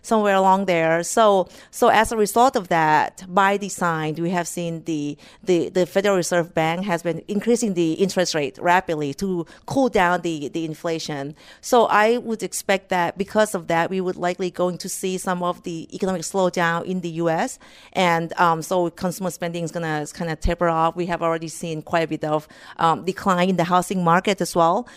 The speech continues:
So, um, and labor market has been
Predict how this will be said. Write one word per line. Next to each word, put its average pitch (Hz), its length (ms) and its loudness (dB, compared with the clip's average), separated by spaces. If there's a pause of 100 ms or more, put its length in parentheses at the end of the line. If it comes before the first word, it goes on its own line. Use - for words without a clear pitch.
(140)
So, 208 500 6
um, 175 300 4
and 175 120 -2
labor 202 280 4
market 208 360 2
has 180 240 -2
been 170 520 0